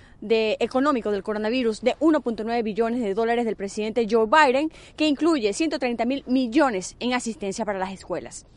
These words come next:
La Cámara de Representantes planea votar esta semana sobre el paquete de ayuda de Biden con la esperanza de que el Congreso lo apruebe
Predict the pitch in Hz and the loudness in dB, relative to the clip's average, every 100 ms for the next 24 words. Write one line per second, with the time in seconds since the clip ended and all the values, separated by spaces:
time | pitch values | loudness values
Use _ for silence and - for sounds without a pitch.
0 | - - - 240 233 262 285 277 240 233 | -20 -20 -4 -2 2 4 8 8 6 2
1 | 220 226 226 254 254 269 254 - 214 233 | -4 -6 0 2 2 -2 -2 -2 0 0
2 | 302 254 - 170 233 240 214 170 - 339 | 0 0 -4 0 0 2 2 0 -2 -2
3 | 370 392 254 208 190 196 220 214 214 214 | -2 -2 -2 -2 -4 -4 -2 -2 -2 -4
4 | 233 262 247 202 208 208 262 320 226 208 | -4 -2 -4 -2 -2 0 0 0 0 0
5 | 196 254 269 240 262 - - - - 285 | 4 4 4 2 -4 -10 -18 -4 2 2
6 | 277 277 269 277 285 330 339 330 240 247 | 2 0 2 2 0 0 0 0 0 0
7 | 254 262 226 247 240 262 269 - 302 - | 2 -2 0 -2 0 2 2 2 0 0
8 | 247 247 226 269 285 302 | 4 4 4 2 2 0